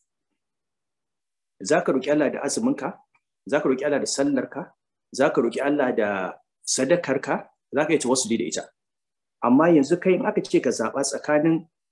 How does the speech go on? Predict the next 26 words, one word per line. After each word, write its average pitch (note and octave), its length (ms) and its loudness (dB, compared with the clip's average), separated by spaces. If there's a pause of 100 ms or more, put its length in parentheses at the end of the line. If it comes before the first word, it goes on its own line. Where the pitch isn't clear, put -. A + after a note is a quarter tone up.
(260)
ka C3 140 -4
ce, - 180 2
"Allah, D3+ 420 0
na C3 180 2
yi E3 120 2
tawassuli C3 500 -2
da B2+ 60 -4
sallata," A#2 520 -4 (1040)
ko, C#3+ 180 8
"Na D#3+ 200 2
yi F3+ 120 8
tawassuli D#3 560 2
da C#3 80 2
ƙaunar B2 600 0
da B2 100 -2
nake C3 240 0
wa A#2+ 60 0
manzon G#2+ 300 -4
Allah B2+ 240 -4
sallallahu A2 560 -4
alaihi A2 140 -2
wasallam," G#2+ 180 -2
wane A#2 160 2
ne A2 100 2
fi - 140 -16
maka? - 180 -12